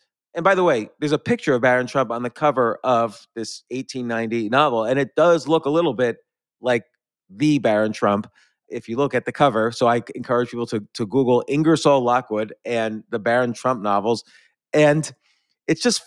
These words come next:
funny. Like, I find this to be funny more than anything. I do think the book, The Last President, that Ingersoll Lockwood wrote is a little bit more like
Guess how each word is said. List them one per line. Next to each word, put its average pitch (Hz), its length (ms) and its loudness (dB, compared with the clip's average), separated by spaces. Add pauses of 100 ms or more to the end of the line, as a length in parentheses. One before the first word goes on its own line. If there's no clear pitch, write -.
funny. 107 440 2
Like, 139 180 0
I 180 180 2
find 180 240 2
this 165 140 -4
to 156 60 -2
be 143 80 2
funny 143 340 0
more 127 180 0
than 131 120 -4
anything. 120 300 -4 (300)
I 170 100 2
do 226 120 -2
think 196 240 0
the 151 140 4
book, 160 340 0
The 143 80 2
Last 151 320 2
President, 135 600 -2
that 117 180 -6
Ingersoll 123 380 -6
Lockwood 117 240 0
wrote 117 160 0
is 117 100 -4
a 135 60 0
little 165 160 4
bit 139 120 4
more 139 220 4
like 117 340 2